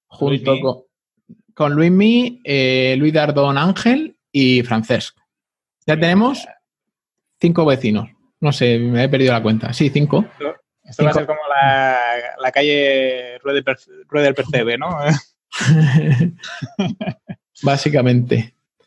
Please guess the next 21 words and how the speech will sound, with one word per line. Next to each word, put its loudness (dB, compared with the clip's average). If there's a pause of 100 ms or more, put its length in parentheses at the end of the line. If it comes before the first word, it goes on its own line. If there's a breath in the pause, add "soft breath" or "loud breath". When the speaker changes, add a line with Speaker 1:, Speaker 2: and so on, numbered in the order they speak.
Speaker 2:
Sí, -8
sí. -6 (1800 loud breath)
Speaker 1:
Y, 2
y 4
bueno, 2
yo 2
el -2
trabajo 0
de, 2
de -2
Jesús 0
lo 2
conocía 0
por 0
su, -2
por -4
su -10
página 0
web, 2
porque -2
es, -4